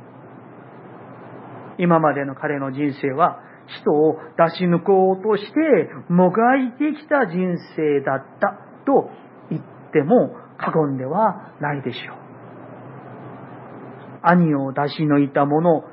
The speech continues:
おじラバンを出し抜いたものでした。それが二十年以上続いたんですね。うん。つまり、それは、彼はですね、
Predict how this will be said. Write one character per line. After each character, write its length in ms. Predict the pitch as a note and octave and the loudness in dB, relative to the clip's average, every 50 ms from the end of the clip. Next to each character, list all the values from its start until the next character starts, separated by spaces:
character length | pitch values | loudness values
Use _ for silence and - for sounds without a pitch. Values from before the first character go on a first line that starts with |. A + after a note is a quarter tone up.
| - - - - | -20 -20 -6 0
お 100 | E3+ F3 | 2 2
じ 240 | F3 E3+ F3 D#3+ D3 | 2 2 0 0 2
ラ 160 | D3+ D#3 E3 | 4 4 4
バ 120 | E3+ F3 E3 | 4 4 4
ン 180 | D#3 D#3+ E3 | 2 0 -2
を 80 | D#3+ D3+ | -2 0
出 120 | C#3 D3+ D3 | 0 -2 -2
し 120 | - - F#3+ | -2 -4 -4
抜 140 | F#3 A3+ C4 | -4 -2 -4
い 60 | A#3 - | -4 -4
た 180 | - A#3 C#4 | -4 -4 -4
も 160 | D4+ - - | -4 -6 -10
の 160 | G3 - - - | -10 -10 -10 -10
で 120 | C#4 A3+ | -10 -12
し 140 | - - - | -12 -14 -18
た。 140 | - - - - - - - - - - - - - | -20 -20 -20 -20 -20 -20 -20 -20 -20 -20 -16 -4 0
そ 80 | F#3 | 2
れ 100 | E3 D3 | 2 4
が 220 | D3 E3 F3 D3 - - - D3+ B2+ - E3 | 4 4 2 2 0 -6 -14 -18 -12 -6 -2
二 240 | D#3+ E3+ E3+ E3+ | 2 4 4 4
十 340 | D3 C#3 E3 G#3 A#3 A#3 A3+ | 2 2 2 2 4 4 6
年 300 | A#3 B3 D4 D#4 C#4+ C4+ | 6 6 4 4 4 4
以 40 | A#3 | 2
上 220 | D4+ D#4 E4+ D4 | 2 2 0 0
続 320 | - - - F#3+ E3+ F#3 F#3 | -2 -4 -6 -2 0 2 2
い 100 | F3 F#3 | 2 4
た 140 | - B3 B3+ | 4 2 4
ん 80 | B3+ | 2
で 80 | C4 - | 0 -4
す 140 | - - F#3+ | -6 -8 -8
ね。 240 | B3+ B3+ G3 - - - - - - - - - - - - - | -6 -6 -6 -8 -12 -20 -20 -20 -20 -20 -20 -20 -20 -20 -20 -16
う 40 | - | -14
ん。 100 | C3 B2 - - - - - - - - - - - - - - - - - - - - - - - - - - - - - - - - - - - - - - - - - - | -14 -14 -16 -18 -20 -20 -20 -20 -20 -20 -20 -20 -20 -20 -20 -20 -20 -20 -20 -20 -20 -20 -20 -20 -18 -18 -18 -18 -18 -18 -18 -18 -16 -16 -16 -16 -16 -18 -18 -18 -18 -18 -12 -4
つ 100 | - D#4 D#4 | 0 2 4
ま 120 | D4+ C4 | 6 6
り、 320 | A3 B3 B3+ G3 C3 - - - _ _ _ _ _ - | 6 4 2 0 -2 -6 -10 -18 _ _ _ _ _ -10
そ 80 | - C#4 | -6 -4
れ 120 | F#3 C#3+ | -4 -2
は、 340 | C3+ D3+ G3 F3 C3+ - - - - - - - - - - - - - - - - - - - - - | 0 2 2 2 2 0 -8 -16 -20 -20 -20 -20 -20 -20 -20 -20 -20 -20 -20 -20 -20 -20 -20 -20 -20 -16
彼 260 | - - C4 C#4+ C#4 B3+ | -4 0 2 4 4 6
は 140 | A3 F#3 | 4 4
で 80 | D#3+ D#3 - | 4 2 -2
す 80 | - G3 | -4 -4
ね、 240 | A3+ F#3+ C#3 - | -4 -4 -4 -6